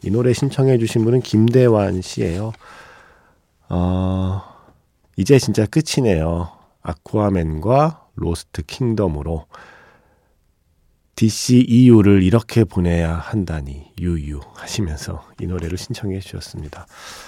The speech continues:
아쉬우신가 봐요. 좀 아쉬움이 많을 수밖에 없는 기획이었죠. 디씨 이유. 이제 뭐 새롭게 또, 어, 새로운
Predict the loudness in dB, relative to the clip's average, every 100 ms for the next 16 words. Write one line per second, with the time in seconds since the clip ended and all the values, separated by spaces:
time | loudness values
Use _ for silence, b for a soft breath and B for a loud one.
0 | B B B -6 -2 2 0 0 -8 -8
1 | -12 -14 -14 -18 -20 _ _ _ _ _
2 | -6 -6 2 4 6 8 8 8 8 4
3 | 2 0 0 2 0 4 4 4 4 6
4 | 4 4 -2 -10 b b _ -2 0 0
5 | -4 -6 -8 -10 -10 -8 -8 -8 -8 -8
6 | -6 -8 -6 -8 -10 B B B B B
7 | B B -8 -4 -2 0 0 0 4 8
8 | 10 10 8 4 0 2 2 2 -2 -6
9 | B B -10 -8 -6 -8 b b b b
10 | b b _ _ _ -14 -4 2 4 4
11 | 2 -2